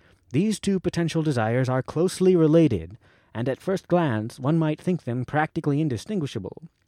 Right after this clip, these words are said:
If I want to see myself as working for justice, what I have to do is work for justice, but that is the same thing I will do if I simply want justice.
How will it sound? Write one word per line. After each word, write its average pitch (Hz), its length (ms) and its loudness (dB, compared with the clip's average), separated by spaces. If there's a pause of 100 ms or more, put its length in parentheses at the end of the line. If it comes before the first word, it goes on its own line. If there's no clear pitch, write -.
(720)
If 120 140 -4
I 202 120 6
want 202 240 2
to 151 80 -2
see 202 200 -2
myself 135 560 0
as 117 140 -4
working 147 320 0
for 104 100 -4
justice, 135 580 -2 (260)
what 131 140 -2
I 135 60 -2
have 160 220 -2
to 147 80 -6
do 147 260 0
is 117 100 -2
work 156 220 -4
for - 80 -8
justice, 147 640 -8 (320)
but - 140 -8
that 156 180 2
is 139 140 0
the 120 80 -4
same 147 340 0
thing 156 260 2
I 120 80 0
will 104 140 -2
do 101 220 -2
if 123 120 -4
I 123 60 -4
simply 131 340 2
want 120 280 -2
justice. - 680 -6